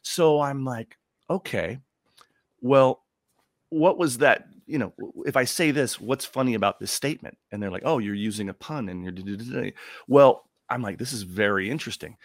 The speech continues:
So I asked it to, um, decipher a joke that I am going to tell, which was one of my stand-up bits. I do a little st-,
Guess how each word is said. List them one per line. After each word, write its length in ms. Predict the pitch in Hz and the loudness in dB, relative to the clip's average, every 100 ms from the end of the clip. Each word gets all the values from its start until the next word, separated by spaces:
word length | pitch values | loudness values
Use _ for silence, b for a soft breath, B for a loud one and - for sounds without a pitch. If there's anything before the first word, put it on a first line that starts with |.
| B B B | B B B
So 600 | - - 143 131 127 131 - _ _ | -8 2 4 4 4 2 -4 _ _
I 260 | 135 139 139 | -8 -4 -2
asked 520 | - 143 180 - - | -2 -2 -4 -8 -6
it 180 | 127 - | -6 -6
to, 600 | - 131 123 120 117 110 B B B B B _ _ | -8 -2 0 0 -2 -6 B B B B B _ _
um, 440 | 113 107 101 90 85 _ _ _ _ _ _ _ _ _ _ _ _ _ _ - _ _ _ _ _ _ - 123 - - - | -10 -8 -8 -12 -14 _ _ _ _ _ _ _ _ _ _ _ _ _ _ -20 _ _ _ _ _ _ -12 -12 -12 -18 -4
decipher 680 | 135 - 156 175 - 147 - | -2 0 0 0 -2 -4 0
a 80 | 117 | -2
joke 640 | 98 95 139 139 - - _ | -4 -2 0 0 -4 -18 _
that 340 | 117 110 110 - | -8 -6 -6 -4
I 240 | 113 117 117 | -2 0 -2
am 180 | 110 | -2
going 240 | 107 110 98 | -4 -4 -6
to 80 | - | -10
tell, 560 | - 151 143 95 - b b b - | -12 -6 -6 -6 -10 b b b -6
which 480 | 120 - - - b b b _ | -4 -2 -6 -8 b b b _
was 300 | 113 123 107 | -2 0 0
one 140 | 127 | 0
of 60 | 120 | 2
my 80 | 110 | -2
stand-up 600 | - - 131 135 101 - | -4 -4 -4 -2 -4 -6
bits. 280 | 87 65 - | -10 -10 -8
I 60 | 95 | -8
do 180 | 98 95 | -6 -8
a 20 | |
little 160 | 92 | -10
st-, 160 | - | -14